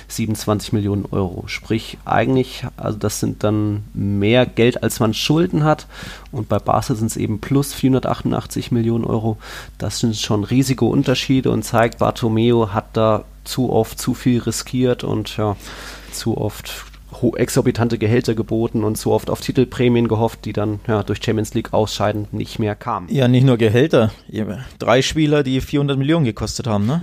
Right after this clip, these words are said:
Speaker 1: Ja.
Speaker 2: Griezmann,
Speaker 1: Coutinho.
Speaker 2: Coutinho und Dembélé. Also
Speaker 1: Dembélé.
Speaker 2: das allein sind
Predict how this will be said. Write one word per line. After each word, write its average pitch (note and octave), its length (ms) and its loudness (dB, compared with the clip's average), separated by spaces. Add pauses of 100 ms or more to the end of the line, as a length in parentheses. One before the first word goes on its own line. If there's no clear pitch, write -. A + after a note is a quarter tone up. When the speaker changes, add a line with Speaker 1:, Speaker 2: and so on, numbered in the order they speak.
Speaker 1:
Ja. - 180 -4
Speaker 2:
Griezmann, D3 600 2
Speaker 1:
Coutinho. C#3 500 -6 (360)
Speaker 2:
Coutinho D#3 460 0
und B2+ 180 2
Dembélé. C3 520 2 (100)
Also G#2+ 200 -6
Speaker 1:
Dembélé. - 40 -12
Speaker 2:
das C3 200 0
allein B2 520 2
sind - 240 -8